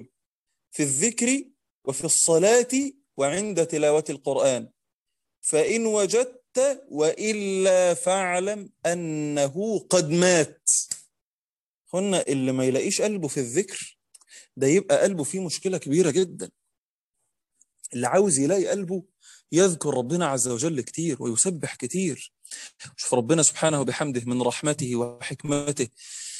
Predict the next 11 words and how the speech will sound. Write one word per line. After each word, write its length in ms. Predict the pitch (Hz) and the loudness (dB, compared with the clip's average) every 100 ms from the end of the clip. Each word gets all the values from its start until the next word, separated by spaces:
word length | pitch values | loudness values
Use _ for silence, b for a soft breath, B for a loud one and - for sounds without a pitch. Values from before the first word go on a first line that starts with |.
| B B | B B
يقول: 340 | - 135 196 147 | 2 6 8 8
"وإن 180 | 175 | 8
من 220 | 196 165 139 | 8 6 4
شيء 460 | - 180 143 147 | 6 6 4 4
إلا 200 | 180 160 | 4 4
يسبح 640 | 143 131 - 175 139 135 | 4 4 2 2 -2 -2
بحمده 580 | 135 135 185 180 139 127 | -2 -2 -2 -2 -2 0
ولكن 440 | 127 131 170 - 156 | 2 4 4 2 0
لا 260 | 151 214 | 2 4
تفقهون 680 | 226 208 - 160 185 214 175 | 2 0 0 0 2 0 -2
تسبيحهم". 800 | 160 - 139 139 - 160 120 | 0 -2 0 -4 -2 -6 -8